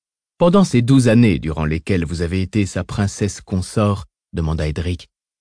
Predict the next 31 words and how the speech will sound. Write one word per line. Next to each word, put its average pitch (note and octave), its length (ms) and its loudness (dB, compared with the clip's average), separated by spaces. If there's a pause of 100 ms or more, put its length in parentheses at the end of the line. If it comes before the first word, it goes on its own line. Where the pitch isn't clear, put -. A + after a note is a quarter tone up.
(380)
vous E3+ 200 4
a-t-il G3+ 260 2
jamais D3+ 320 6
témoigné A2+ 600 0
la F2 140 -2
moindre G2+ 440 0
tendresse ? » F#2 680 -10 (1000)
Elle - 100 -6
secoua F#2 340 -2
la D2 120 -4
tête. « - 340 -12 (1120)
Il D3 120 4
a D3 60 4
renversé D3 600 2
votre G#2 320 -4
père G#2+ 380 0
avec F2 260 -4
son G2+ 260 -2
infâme A#2+ 640 0
horde F#2 340 0
de E2+ 100 -4
Fremen, - 600 -6 (480)
vous D3+ 160 4
a D#3+ 60 6
épousé D#3 520 4
pour A#2+ 200 0
affirmer A#2+ 400 0
ses A2+ 160 -2
droits A2 280 0
au G#2 120 0
trône, E3+ 460 -4